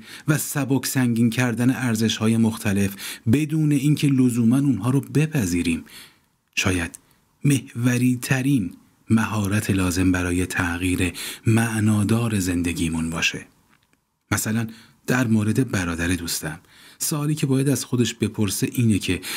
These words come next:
اگر من در مورد ازدواج خواهرم اشتباه می‌کنم، برای من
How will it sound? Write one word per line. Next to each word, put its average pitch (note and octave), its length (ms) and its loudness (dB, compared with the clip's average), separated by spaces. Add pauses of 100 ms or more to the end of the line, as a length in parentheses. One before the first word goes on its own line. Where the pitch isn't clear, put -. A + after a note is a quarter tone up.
(140)
اگر C#3+ 360 2
من C#3 460 4
در A#2+ 240 0
مورد A2+ 360 2
ازدواج G#2+ 680 0
خواهرم G#2+ 500 0
اشتباه F#2+ 480 0
می‌کنم، F#2 640 2 (320)
برای C3 560 2
من C#3 340 4